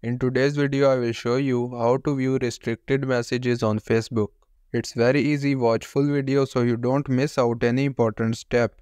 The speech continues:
First of all, open any browser in your system, search facebook dot com and sign into your account. This is my Facebook account. Now click on the messenger icon on the top right side.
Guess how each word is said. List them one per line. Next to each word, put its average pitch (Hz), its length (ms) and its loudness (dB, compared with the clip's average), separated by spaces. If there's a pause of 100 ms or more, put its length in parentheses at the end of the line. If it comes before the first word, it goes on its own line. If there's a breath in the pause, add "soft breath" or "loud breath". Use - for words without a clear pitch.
(400)
First 127 260 2
of 139 100 -2
all, 139 200 4
open 123 240 2
any 120 160 2
browser 120 380 2
in 127 180 0
your 113 140 0
system, 135 580 -4 (240)
search 123 400 2
facebook 135 480 0
dot 131 240 2
com 131 260 2
and 120 160 -2
sign 131 280 0
into 131 260 -2
your 117 240 0
account. 107 420 -2 (320)
This 123 240 -2
is 147 140 0
my 127 180 2
Facebook 123 560 0
account. 113 440 0 (540)
Now 123 200 2
click 143 320 -2
on 143 160 2
the 139 100 4
messenger 131 500 0
icon 127 300 2
on 117 140 2
the 113 100 0
top 120 300 0
right 120 280 2
side. 123 440 0